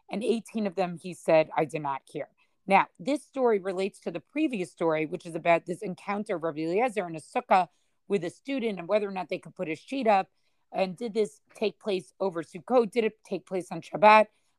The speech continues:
But part of what that story about was, was that he never heard the answer to this halakha. This was not something he learned directly from his teachers,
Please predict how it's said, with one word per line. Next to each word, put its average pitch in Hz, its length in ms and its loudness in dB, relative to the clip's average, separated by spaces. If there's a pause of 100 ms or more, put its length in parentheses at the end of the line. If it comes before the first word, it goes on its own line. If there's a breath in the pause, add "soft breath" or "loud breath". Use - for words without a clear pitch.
But 196 180 4
part 254 200 2
of 220 80 -4
what 220 160 -2
that 190 180 2
story 285 340 -2
about 180 320 0
was, 175 180 -2
was 185 120 -12
that 185 200 -4 (300)
he 254 260 -6
never 214 340 -2
heard 208 240 -4
the 190 160 -14
answer 208 320 -8
to 175 100 -20
this 180 200 -6
halakha. 180 440 0
This 160 160 -10
was 175 120 -14
not 214 200 -4
something 196 240 -12
he 170 160 -10
learned 196 260 -4
directly 175 480 -2
from 180 260 -6
his 156 280 -14
teachers, 285 560 0